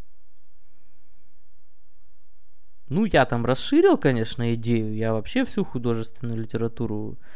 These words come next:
э, обругал, сказал, что она не нужна.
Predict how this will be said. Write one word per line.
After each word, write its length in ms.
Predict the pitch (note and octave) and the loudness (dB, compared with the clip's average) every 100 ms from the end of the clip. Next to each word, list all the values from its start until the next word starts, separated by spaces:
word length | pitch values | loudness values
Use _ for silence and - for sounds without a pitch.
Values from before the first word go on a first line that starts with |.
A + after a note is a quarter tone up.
| - - - - - - - - | -6 -6 -6 -6 -6 -6 -6 -2
э, 540 | A2 A2+ G#2 G2 F#2 A2 - - | 0 2 0 0 -2 -4 -4 -2
обругал, 640 | A2 A2+ A2 C3 G3+ C#3+ | -2 0 4 6 8 6
сказал, 380 | - G#2+ A#2 A#2 | 0 -2 0 0
что 180 | - A2+ | -2 -2
она 220 | A2+ A2 | 0 0
не 180 | A#2 A#2+ | 0 0
нужна. 480 | A#2+ A2+ A2 G#2 | 0 0 -2 -4